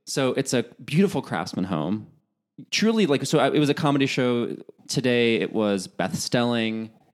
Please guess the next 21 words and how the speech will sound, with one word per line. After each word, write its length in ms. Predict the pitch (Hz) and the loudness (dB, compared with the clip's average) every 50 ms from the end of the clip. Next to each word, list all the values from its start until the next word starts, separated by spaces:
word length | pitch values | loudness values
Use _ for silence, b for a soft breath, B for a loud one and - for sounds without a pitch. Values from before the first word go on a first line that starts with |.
| _ _ _ _ _ _ _ _ | _ _ _ _ _ _ _ _
Kate 240 | - - 131 - - | -6 -4 -4 -4 -4
Berlant, 560 | - 92 92 87 110 113 117 117 113 113 - - _ _ _ _ _ | -4 -4 -4 -2 -2 -2 -2 -2 -2 -4 -8 -10 _ _ _ _ _
Margaret 380 | - 117 107 95 98 - - - | -4 -2 0 0 0 0 -4 -4
Cho, 580 | - - - 127 120 117 110 110 110 113 107 - _ _ _ _ _ _ _ _ - | -2 0 0 2 2 2 0 0 -2 -4 -6 -10 _ _ _ _ _ _ _ _ -4
and 380 | 117 110 107 107 107 110 107 | 0 0 2 2 2 2 0
they 200 | - - - 120 | 0 -2 -2 -2
have 140 | 110 110 85 | -2 -2 -2
a 60 | 90 | -4
bar 800 | 85 - - 120 113 120 117 113 113 113 110 110 113 113 120 - - _ _ | -4 -2 0 2 2 4 4 4 4 4 4 2 0 -2 -6 -12 -16 _ _
out 220 | - 120 107 - - | -2 -2 -2 0 0
back. 420 | 117 107 110 110 113 117 - - - - _ _ _ _ _ _ | 0 0 0 0 -2 -4 -6 -12 -20 -20 _ _ _ _ _ _
But 100 | - 135 | -6 -4
what's 140 | 135 143 143 | -2 -2 -2
cozy 280 | - - 220 220 202 196 | 0 0 0 2 2 2
about 220 | 170 - 131 - | 2 2 2 2
it 60 | - - | 0 -2
is 120 | 131 117 | -2 -2
that 100 | 135 120 | -2 -2
it 220 | 107 113 131 - | 0 0 -2 -2
is 240 | - - 165 185 175 | 0 0 0 0 -2
just 260 | - 160 156 147 - | -2 -4 -4 -6 -6